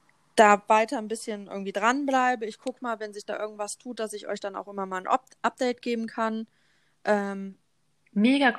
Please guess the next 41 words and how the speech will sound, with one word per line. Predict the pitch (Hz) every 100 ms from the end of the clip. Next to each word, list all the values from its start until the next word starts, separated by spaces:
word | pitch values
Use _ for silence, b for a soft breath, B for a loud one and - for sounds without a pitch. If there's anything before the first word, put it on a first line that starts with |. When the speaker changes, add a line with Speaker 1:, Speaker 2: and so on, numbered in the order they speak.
| -
Speaker 2:
cool, | 208
ja. | 185 185 202 214
Würde | 208
ich | 196
mich | 196
sehr | 202
Speaker 1:
ich |
Speaker 2:
drüber | 214 208
Speaker 1:
bin | 220
Speaker 2:
freuen. | 220 214 220
Finde | 208
Speaker 1:
wirklich |
Speaker 2:
ich | 190
sehr | 226 202
Speaker 1:
gespannt. | 226 233
Also | 208 170
Speaker 2:
spannend. |
Speaker 1:
die | 208 220
Staatsanwaltschaft | 240 240 254 240 226 226 233 -
ging | 240 233
jetzt | 220 -
in | 214 208
dem, | 214 208 202 202
ähm, | 202 196 196 196 196 _ - - B B B B B B
in | 220 208
der | 202
Reportage | 202 202 214 220 208 208
nicht | 208 262 -
davon | 254 262 226
aus, | 233 226
dass | 226
er | 220
überhaupt | 214 208 214 214
noch | 208
mal | 208
einen | 202
neuen, | 202 196 196 196 - -
eine | 202
neue | 196 196 196
Verhandlung | 202 196 196 196
bekommt. | 190 190 220 247 320 -